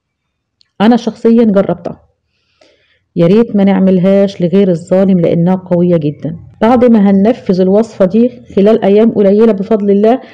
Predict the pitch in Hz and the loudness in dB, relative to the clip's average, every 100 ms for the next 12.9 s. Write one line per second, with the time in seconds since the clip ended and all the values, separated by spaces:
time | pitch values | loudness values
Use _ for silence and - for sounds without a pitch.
0 | - _ 208 190 247 233 196 202 233 233 | -20 _ -4 -2 -2 0 0 2 2 2
1 | 214 233 226 240 208 196 214 220 190 175 | 2 2 2 2 0 0 2 2 0 0
2 | 180 180 - 226 208 190 180 175 170 175 | -4 -4 0 0 2 2 0 0 0 0
3 | 208 185 180 175 220 202 190 185 196 196 | 2 2 0 -2 -2 -2 0 0 0 -2
4 | - 196 190 - - - _ _ _ _ | -2 -2 -2 -4 -8 -12 _ _ _ _
5 | _ _ _ _ _ _ _ 170 160 156 | _ _ _ _ _ _ _ -6 -4 -4
6 | 160 190 196 170 180 180 _ _ - 160 | -2 0 0 -2 -8 -10 _ _ -8 -4
7 | 170 190 - 185 190 190 _ _ 165 165 | -2 -2 -4 -8 -8 -10 _ _ -2 0
8 | 196 196 190 190 170 - 170 165 208 226 | 0 -2 -6 -4 -8 -6 -6 -2 -4 -4
9 | _ - 175 - 170 196 190 190 196 202 | _ -8 -6 -4 -2 0 -2 -2 -4 -4
10 | - 196 175 - 202 196 180 180 240 - | -2 -2 -2 -4 -4 -2 -2 -2 -4 -6
11 | - _ _ _ _ _ 185 202 262 - | -20 _ _ _ _ _ 0 2 0 -4
12 | - 180 - 180 165 214 214 208 208 | -10 -10 -4 -4 0 -2 -2 -6 -8